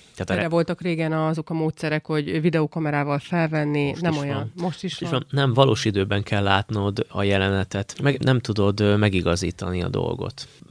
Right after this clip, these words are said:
Speaker 1: Ez olyan, mint
Speaker 2: Nem tudsz
Speaker 1: hogyha,
Speaker 2: kibeszaladgálni.
Speaker 1: mint hogyha elkezdenél kötni, vagy
Speaker 2: Mhm.
Speaker 1: fonni, és ott tudod visszabontani, amit elrontasz. Míg hogyha látsz egy videót arról, hogy hogyan kötsz, akkor azt mondod, hogy: „Ó, Istenem, vissza kell bontani, nem
Speaker 2: Mhm.
Speaker 1: tudom, nyolc sor.” Tehát ez pont ilyen a,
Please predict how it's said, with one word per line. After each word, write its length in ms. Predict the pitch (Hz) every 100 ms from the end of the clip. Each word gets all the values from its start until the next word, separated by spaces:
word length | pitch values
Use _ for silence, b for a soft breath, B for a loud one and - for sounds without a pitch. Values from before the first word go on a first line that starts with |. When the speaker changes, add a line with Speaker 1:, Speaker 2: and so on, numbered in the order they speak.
| -
Speaker 1:
Ez 140 | 120
olyan, 160 | 127 113
mint 80 | 104
Speaker 2:
Nem 80 | 143
tudsz 120 | 180
Speaker 1:
hogyha, 120 | -
Speaker 2:
kibeszaladgálni. 720 | 113 165 - 170 151 147 147 147
Speaker 1:
mint 120 | 156
hogyha 140 | -
elkezdenél 680 | 131 135 113 104 98 101 98 92 -
kötni, 420 | 95 - 80 85
vagy 160 | 104 92
Speaker 2:
Mhm. 40 | -
Speaker 1:
fonni, 360 | 87 73 73 80 B B -
és 200 | 98 -
ott 200 | 120 -
tudod 260 | 98 87 82
visszabontani, 760 | 92 - 82 76 92 80 80
amit 200 | 85 85
elrontasz. 760 | 85 80 85 90 104 113 - - _
Míg 140 | -
hogyha 220 | 110 110
látsz 240 | 95 113 -
egy 80 | 92
videót 340 | 101 90 92
arról, 120 | 92
hogy 120 | 85
hogyan 280 | - 85 85
kötsz, 360 | - 90 - -
akkor 180 | 80 87
azt 80 | -
mondod, 160 | - -
hogy: 80 | 87
„Ó, 40 | 82
Istenem, 360 | - - 73
vissza 260 | 107 - -
kell 140 | 69
bontani, 360 | 85 - - 64
nem 100 | 92
Speaker 2:
Mhm. 80 | 87
Speaker 1:
tudom, 140 | 71
nyolc 280 | 82 73 -
sor.” 220 | - 80
Tehát 200 | - -
ez 60 | -
pont 320 | - 92 -
ilyen 180 | 85 78
a, 120 | 80